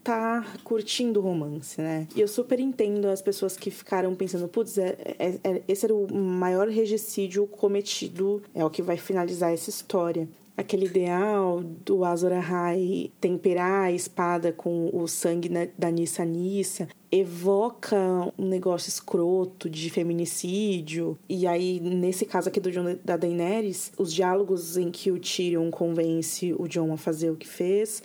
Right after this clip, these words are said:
é muito, "A gente não tem outra escolha, a gente tem que fazer isso."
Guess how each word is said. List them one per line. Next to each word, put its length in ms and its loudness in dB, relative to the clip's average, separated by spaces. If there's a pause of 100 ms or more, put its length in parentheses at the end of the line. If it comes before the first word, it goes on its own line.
(120)
é 120 0
muito, 1040 0
"A 100 -2
gente 240 -2
não 140 2
tem 160 0
outra 160 0
escolha, 320 0
a 40 -4
gente 200 -2
tem 120 -2
que 80 -8
fazer 240 2
isso." 380 -4